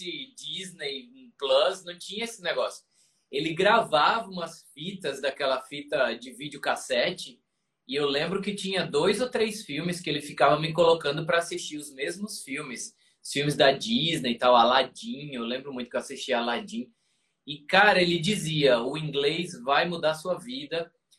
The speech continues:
E aí eu ficava vendo um, dois filmes em inglês, inglês, inglês, não entendia nada, né? Porque você imagina uma criança de menos de dez anos assistindo um negócio em inglês, você não sabe o que que é.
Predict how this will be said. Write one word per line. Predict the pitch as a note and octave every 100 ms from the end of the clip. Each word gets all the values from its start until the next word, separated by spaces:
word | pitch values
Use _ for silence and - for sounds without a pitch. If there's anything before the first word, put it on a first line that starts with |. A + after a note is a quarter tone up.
| _ _
E | C3+
aí | D3+
eu | F3+
ficava | F#3+ G3 G3+ G#3
vendo | D3+ F3 A3+ F3 C3+
um, | D3+ A3
dois | F#3+ F3+ F3
filmes | - D#3 F3+ E3+
em | D3+
inglês, | C3+ C3 C3+ D3+
inglês, | D3+ C3 C3 C#3+
inglês, | C#3 B2 D#3
não | F3
entendia | E3 D#3+ F#3+
nada, | G3+ C#3+ E3+ G3+
né? | E3
Porque | E3+ E3+
você | E3
imagina | F#3 G3 F#3 D#3+
uma | D#3
criança | E3+ D#3+ D#3 F#3+ A3 - _ _ _ _
de | C3+
menos | C#3+ D3 D#3
de | C#3+
dez | - C#3+ E3+ D#3
anos | C#3 D#3+ G3+ - _ _ _ _ -
assistindo | C3+ D#3+ D#3 E3 E3+
um |
negócio | D#3+ C#3 D3 D3+ E3
em | D3+
inglês, | C#3 C#3 F#3+
você | F#3
não | D#3
sabe | D#3 -
o |
que | -
que | C#3+ D#3 B2
é. | B2+ -